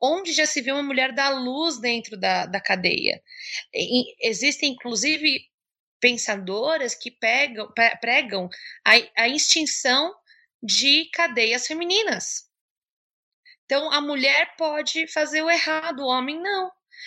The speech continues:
Mas ninguém olha pros dos homens. A maior, maior parte carcerária é masculina. Os maiores, as maiores atrocidades que, que acontecem, enquanto a mulher usou um O B, um,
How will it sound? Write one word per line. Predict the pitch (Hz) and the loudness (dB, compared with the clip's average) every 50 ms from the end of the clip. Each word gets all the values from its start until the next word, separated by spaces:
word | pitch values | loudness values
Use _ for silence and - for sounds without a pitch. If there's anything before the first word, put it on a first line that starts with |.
| - - _ - | -18 -16 _ -2
Mas | 254 254 240 | 0 0 0
ninguém | 262 269 269 294 370 440 480 | 0 0 0 0 0 2 2
olha | 427 370 - | 0 0 -2
pros | - 294 277 254 220 | -2 -4 -6 -6 -4
dos | 220 247 233 208 | -6 -6 -4 -2
homens. | 233 208 190 175 170 165 170 170 180 208 - - | -2 -2 -2 -2 -4 -6 -8 -8 -8 -8 -6 -4
A | - 233 | -4 -2
maior, | 233 240 240 233 240 254 294 349 349 - _ | 0 0 2 2 2 2 0 -2 -4 -8 _
maior | 240 240 233 240 285 294 | 0 2 2 2 2 0
parte | - 311 285 262 - - - | -2 -2 -2 0 -2 -2 0
carcerária | - 247 226 - - 214 202 202 214 247 320 | 0 0 0 0 -2 0 2 2 2 2 0
é | 403 - - 320 311 | -2 -4 -6 -8 -2
masculina. | 262 277 294 285 - - 226 220 240 233 208 185 175 165 165 - - - - - - - - _ _ | 0 0 0 0 -2 -2 0 2 2 2 2 0 -2 -6 -6 -10 -16 -18 -18 -16 -18 -18 -20 _ _
Os | - 214 190 | -6 -6 -4
maiores, | 220 226 - 285 220 226 247 277 302 302 - | -2 0 2 2 4 4 2 2 0 -2 -4
as | 247 214 208 | -6 -6 -2
maiores | 214 226 226 247 285 294 | 0 0 0 0 0 -2
atrocidades | 302 294 - 269 262 - - 190 185 196 214 226 - - | -4 -4 -4 -4 -4 -4 -4 -2 0 2 2 0 -2 -6
que, | - - | -6 -6
que | 240 | -6
acontecem, | 214 - 214 190 185 - - 247 - 285 247 | -4 -4 -4 -2 2 4 4 4 4 0 -4
enquanto | 247 - 269 262 285 | -2 -2 -2 -2 -2
a | 269 | -4
mulher | 262 262 247 240 233 - | -4 -2 -2 -2 -2 -2
usou | 233 233 208 220 220 208 | -4 -4 -4 -2 -2 -2
um | 208 202 | -2 -4
O | 190 175 | -4 -2
B, | 160 208 220 240 262 247 - - - - - _ _ | -2 -2 0 0 -2 -4 -10 -18 -20 -20 -20 _ _
um, | - 226 226 214 208 208 | -4 -4 -2 -2 -4 -6